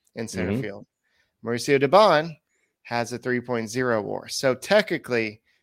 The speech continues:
Speaker 1: McCormick with more playing time. Granted, I do know that that's part of the consideration, but he does have a higher war.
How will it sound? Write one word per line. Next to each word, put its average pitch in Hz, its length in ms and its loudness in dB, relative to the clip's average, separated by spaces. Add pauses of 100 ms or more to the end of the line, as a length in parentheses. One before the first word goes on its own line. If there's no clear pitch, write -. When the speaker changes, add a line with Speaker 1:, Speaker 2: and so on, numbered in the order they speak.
(100)
Speaker 1:
McCormick 143 540 0
with 113 100 -4
more 120 240 0
playing 208 360 2
time. 151 360 4
Granted, 147 480 2
I 113 200 -4
do 123 340 -2
know 135 240 0
that 131 240 0 (100)
that's 123 220 -2
part 127 260 0
of 131 100 -4
the 127 80 -6
consideration, 127 800 -4 (480)
but 131 260 2
he 143 140 -6
does 147 180 2
have 135 240 -2
a 123 80 0
higher 123 340 0
war. 113 400 -2